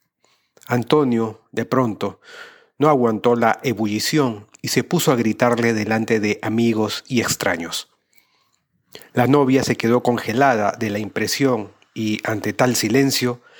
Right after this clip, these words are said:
Antonio se envalentonó, le gritó con rabia que no lo respetaba y salió del bar hecho una tromba.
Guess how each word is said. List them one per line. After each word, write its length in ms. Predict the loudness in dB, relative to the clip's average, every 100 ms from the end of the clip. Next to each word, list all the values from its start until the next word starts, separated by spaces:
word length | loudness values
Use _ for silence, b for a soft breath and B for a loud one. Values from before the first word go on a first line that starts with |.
| B B
Antonio 580 | -4 -4 0 2 2 0
se 240 | 0 -4 -2
envalentonó, 1000 | -2 0 -2 -4 -4 0 2 4 2 -4 B B B
le 160 | -6
gritó 340 | -4 -4 -2 -2
con 220 | 0 -2
rabia 480 | 0 2 2 0 -2
que 240 | -4 -6
no 300 | -2 2 4
lo 160 | 4 2
respetaba 960 | 0 -4 -6 0 2 4 2 0 -4 -10
y 120 | -6
salió 380 | -2 0 2 2
del 200 | 0 0
bar 260 | 2 2 0
hecho 400 | -4 -2 -4 -4
una 320 | -6 -4 -4
tromba. 560 | -4 -6 -4 -6 -8